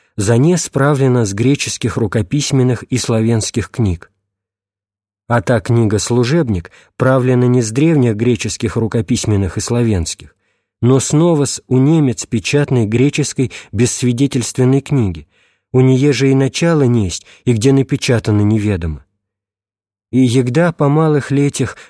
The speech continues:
по указу великого государя, ради достоверного книжного свидетельства и справки,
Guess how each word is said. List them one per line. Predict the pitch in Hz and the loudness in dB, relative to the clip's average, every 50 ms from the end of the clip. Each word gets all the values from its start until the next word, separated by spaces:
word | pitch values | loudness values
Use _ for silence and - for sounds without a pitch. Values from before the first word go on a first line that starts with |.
| _ - | _ 0
по | 127 | 2
указу | 131 131 127 - 151 139 135 113 120 117 | 2 2 2 2 2 0 0 2 0 0
великого | 113 123 123 131 127 - - 117 113 117 107 | 0 2 0 0 -2 -2 -2 -2 -2 -2 -2
государя, | 110 110 - - 127 120 123 143 151 127 98 76 - _ - - _ _ - | -2 -2 -2 -2 -2 -2 0 0 0 -2 -4 -6 -10 _ -20 -20 _ _ -2
ради | - 127 131 120 107 120 | 0 2 2 2 0 0
достоверного | 107 117 - - - 127 117 131 131 113 120 120 107 120 120 | -2 -2 -4 -2 -2 0 2 2 2 2 0 0 0 -2 -2
книжного | - - 127 123 107 104 113 101 113 | 0 0 0 0 2 0 -2 -2 -2
свидетельства | 107 - - 127 131 127 147 156 147 - 120 - - - 107 110 | -4 -4 -2 -2 0 0 0 -2 0 -2 -6 -6 -6 -4 -2 -2
и | 117 | -2
справки, | 104 - - - 147 131 107 85 - - - 92 | -2 -4 -6 -4 -2 -2 -2 -2 -6 -10 -14 -16